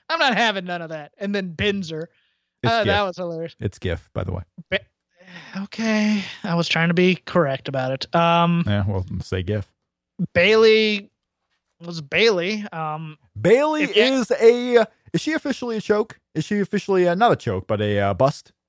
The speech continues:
Speaker 2: in W W E? She's a bust. And she's
Speaker 1: I,
Speaker 2: done.
Speaker 1: I'm not gonna call that yet because I, look, I found her, her Stone Cold Steve Austin podcast this week compelling, and they left a cliffhanger, <laughs> and it's like, I don't know how to connect with this main roster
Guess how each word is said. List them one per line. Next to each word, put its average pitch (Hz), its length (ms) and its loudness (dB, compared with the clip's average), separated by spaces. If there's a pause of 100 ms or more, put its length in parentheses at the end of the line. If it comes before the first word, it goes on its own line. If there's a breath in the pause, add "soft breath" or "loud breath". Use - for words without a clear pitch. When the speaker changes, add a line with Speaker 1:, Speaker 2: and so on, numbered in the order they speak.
(140)
Speaker 2:
in 131 180 2
W 127 180 4
W 123 200 2
E? 127 60 0
She's 170 220 -2
a - 20 -4
bust. 87 320 -4 (480)
And 269 120 0
she's 269 160 2
Speaker 1:
I, - 20 -10
Speaker 2:
done. 180 220 -2 (520)
Speaker 1:
I'm 214 140 -2
not 247 160 0
gonna 247 160 -4
call 269 260 0
that 160 240 -6
yet 156 240 -14
because 180 280 -4
I, 190 160 -6
look, 202 260 -2
I 185 100 0
found 240 320 -2
her, 175 340 2 (400)
her 165 160 -6
Stone 196 380 -2
Cold 180 240 0
Steve 170 160 -4
Austin 170 320 -2
podcast 156 380 -4
this 151 120 -8
week 160 140 -8
compelling, 175 360 0
and 175 120 -2
they 180 80 2
left 185 260 -2
a 165 60 -8
cliffhanger, 170 640 -4 (100)
<laughs> 175 80 -6
and 208 100 -2
it's 180 220 -8
like, 170 220 -6 (320 soft breath)
I 202 120 2
don't 240 240 -2
know 208 140 -2
how 202 100 -2
to 196 80 -4
connect 196 360 -8
with 185 200 -6
this 180 220 -8
main 185 480 -2 (500)
roster 180 480 0